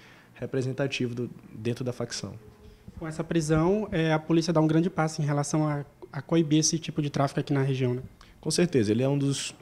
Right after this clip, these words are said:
Speaker 1: líderes, né, um dos chefes do tra-, do tráfico aqui de droga na região, então já dá uma,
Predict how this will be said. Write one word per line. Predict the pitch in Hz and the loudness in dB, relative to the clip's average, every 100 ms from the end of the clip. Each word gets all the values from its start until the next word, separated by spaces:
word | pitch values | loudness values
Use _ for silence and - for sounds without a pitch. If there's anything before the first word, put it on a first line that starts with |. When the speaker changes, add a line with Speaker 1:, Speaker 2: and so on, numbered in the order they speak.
| - | -10
Speaker 1:
líderes, | 107 110 160 120 101 | -2 2 4 2 0
né, | 131 | -4
um | 147 107 | -4 -6
dos | 98 | -6
chefes | - 117 139 110 | -4 -4 -4 -8
do | 101 | -12
tra-, | - 120 127 | -6 -2 -2
do | 110 | -4
tráfico | - 110 - 107 | -4 -4 -4 -8
aqui | - 110 | -6 -6
de | 107 | -2
droga | 104 107 | -2 -2
na | 107 | -2
região, | 101 110 120 135 156 - - - | -2 -2 0 -2 -4 -10 -20 -12
então | 107 104 127 | -10 -4 -4
já | 117 123 | -2 0
dá | 127 | 2
uma, | 131 135 135 135 | 0 0 0 -2